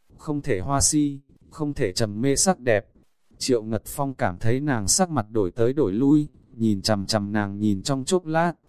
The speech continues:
không biết nghĩ tới cái gì, dùng nắm tay ngăn trở miệng, ha hả, cười ra tiếng. Trần Hy nghe tiếng ngẩng đầu, vừa lúc đối thượng hắn ánh mắt, tức khắc tạc mau,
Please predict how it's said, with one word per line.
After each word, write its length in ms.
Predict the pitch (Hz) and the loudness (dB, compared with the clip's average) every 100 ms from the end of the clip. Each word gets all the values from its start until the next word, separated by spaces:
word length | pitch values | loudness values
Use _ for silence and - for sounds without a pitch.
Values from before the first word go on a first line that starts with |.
| _ - | _ -8
không 280 | 151 143 | -4 2
biết 180 | 160 175 | 6 6
nghĩ 220 | 143 147 | 6 2
tới 240 | 160 117 113 | 4 0 0
cái 260 | 113 120 | -2 -2
gì, 420 | 135 147 117 104 104 _ - | 2 2 2 -2 -10 _ -8
dùng 280 | 113 107 104 | -2 -2 0
nắm 200 | 113 127 | -2 0
tay 220 | 147 143 | 0 2
ngăn 220 | 143 139 | 0 -2
trở 220 | - 110 | 0 0
miệng, 240 | 95 113 110 _ | 2 -2 -2 _
ha 220 | - 135 131 | -6 -2 0
hả, 400 | 127 101 90 - | 0 -2 -4 -10
cười 220 | 117 104 | -2 -2
ra 200 | 95 131 | 2 0
tiếng. 380 | 127 117 110 156 - _ _ _ _ | 2 0 -2 -4 -12 _ _ _ _
Trần 200 | 110 98 | -4 -4
Hy 200 | 107 139 | 0 2
nghe 220 | 143 147 | 4 0
tiếng 300 | - 120 143 | 0 -2 0
ngẩng 200 | 151 95 | -4 -2
đầu, 320 | 107 98 101 104 _ 113 | 0 0 -2 -16 _ -8
vừa 200 | 110 104 | 0 2
lúc 220 | 131 190 | 2 2
đối 200 | 117 127 | 0 -2
thượng 240 | 160 139 107 | -2 -4 -2
hắn 280 | 113 123 | -2 -2
ánh 200 | 113 117 | -4 0
mắt, 180 | 160 175 _ _ _ | 2 0 _ _ _
tức 140 | 185 180 | -4 -2
khắc 260 | 185 175 | -4 -2
tạc 220 | 147 107 117 | 0 0 0
mau, 460 | 127 131 135 131 | 2 2 0 -6